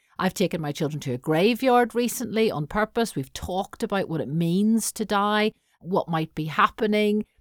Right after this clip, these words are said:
how, uh, and I modelled, obviously, that I wasn't scared of it, that I, it's just like being asleep.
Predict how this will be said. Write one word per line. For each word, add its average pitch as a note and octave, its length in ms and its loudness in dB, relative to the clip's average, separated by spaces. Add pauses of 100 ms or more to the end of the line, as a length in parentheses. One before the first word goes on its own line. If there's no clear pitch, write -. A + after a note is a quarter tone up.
(120)
how, E3+ 380 4
uh, D#3+ 220 2
and F#3 140 0
I F#3 120 4
modelled, F3+ 600 6
obviously, D#3 840 0 (280)
that E3 140 -2
I C#3+ 220 0 (200)
wasn't C3 360 -6
scared G3+ 460 2
of A3 140 0
it, A3+ 280 0
that - 100 -10
I, - 100 -10
it's - 160 -14
just - 240 -6
like A#2+ 200 -10
being A#2+ 280 -6
asleep. C#4 600 -2